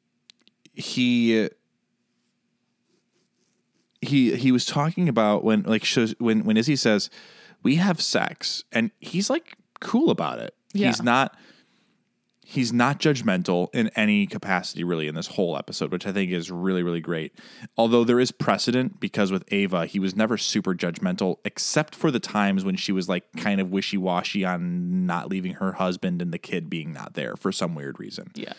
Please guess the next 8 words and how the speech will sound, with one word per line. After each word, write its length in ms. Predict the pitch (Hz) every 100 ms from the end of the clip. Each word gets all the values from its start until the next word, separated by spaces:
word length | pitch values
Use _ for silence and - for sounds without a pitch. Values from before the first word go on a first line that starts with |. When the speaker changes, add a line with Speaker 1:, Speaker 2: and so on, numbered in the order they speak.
| - - - - _ _
Speaker 1:
But 100 | 117
when 140 | 117 113
it 80 | 85
came 260 | 156 156
to 100 | 131
their, 520 | 92 92 120 117 104 - -
her 460 | 107 - 156 156 143
mental 640 | 110 113 113 95 90 82